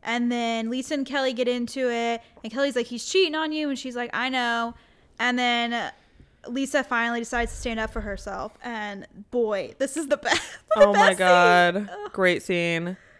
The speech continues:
Speaker 1: She goes, "Mama, you got any baby oil?" <laughs>
Speaker 2: It's, it's the Escalade in the river before that. Like,
Speaker 1: Oh my God, yes.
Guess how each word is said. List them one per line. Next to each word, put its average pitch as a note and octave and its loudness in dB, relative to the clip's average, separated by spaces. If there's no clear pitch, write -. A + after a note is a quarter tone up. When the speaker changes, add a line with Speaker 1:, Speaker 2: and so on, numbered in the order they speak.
Speaker 1:
She - -16
goes, G4+ 0
"Mama, E4+ -2
you D#4 -2
got A4 0
any F#4 0
baby C#4 0
oil?" F4+ -2
<laughs> A4+ 6
Speaker 2:
It's, - 6
it's D4+ 6
the A4+ 8
Escalade C4+ 8
in B3 8
the A#3 8
river A#3+ 12
before A3 10
that. A3 12
Like, G#3+ 12
Speaker 1:
Oh F4+ 8
my F4+ 10
God, E4 8
yes. D4 8